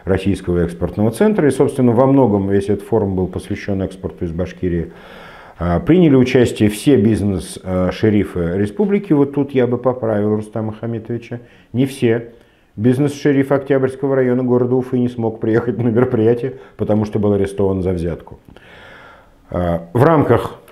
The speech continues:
этого форума, э, вручили там всякие премии, почему-то премию тэфи, но она там немножко была натянута на глобус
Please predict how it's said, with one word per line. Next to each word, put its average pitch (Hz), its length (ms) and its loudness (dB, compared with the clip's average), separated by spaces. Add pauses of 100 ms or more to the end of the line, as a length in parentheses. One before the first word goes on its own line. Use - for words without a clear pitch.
этого 113 280 4
форума, 110 640 2
э, 90 280 -6
вручили 107 440 0
там 98 140 -2
всякие 104 320 -2
премии, 190 340 2
почему-то 127 520 -2
премию 101 400 0
тэфи, 175 540 -2
но 123 140 -6
она 123 120 -2
там 101 200 -4
немножко 107 340 -2
была 95 280 -2
натянута 92 560 -4
на 92 160 -2
глобус 92 440 -2